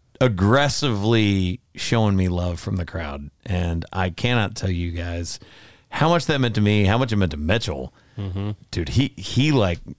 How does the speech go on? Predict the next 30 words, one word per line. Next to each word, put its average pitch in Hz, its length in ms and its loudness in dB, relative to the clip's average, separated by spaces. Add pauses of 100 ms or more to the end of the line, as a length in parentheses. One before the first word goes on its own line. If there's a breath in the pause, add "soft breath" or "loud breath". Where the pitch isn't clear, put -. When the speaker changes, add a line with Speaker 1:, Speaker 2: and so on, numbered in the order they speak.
(560)
Speaker 1:
beelined 117 520 4
over 95 200 2
to 90 60 0
me 90 220 0
as 85 120 -2
soon 110 180 0
as 90 100 2
we 101 120 2
got 98 220 2
done 98 260 4
shooting 98 540 2 (400 soft breath)
the 101 60 -4
video 117 360 4
before 98 380 2
I 95 120 2
played 104 720 0 (460)
some 95 200 2
music 107 340 4
for 101 100 -2
everybody. 85 420 0
It 82 60 -6
was 80 140 -4
like, 71 220 -6 (760 soft breath)
"Dude, 110 200 4
that 92 120 4
was 73 140 -2
wild." 80 760 0 (160)
And 143 120 4
it 156 120 0
was. 113 440 4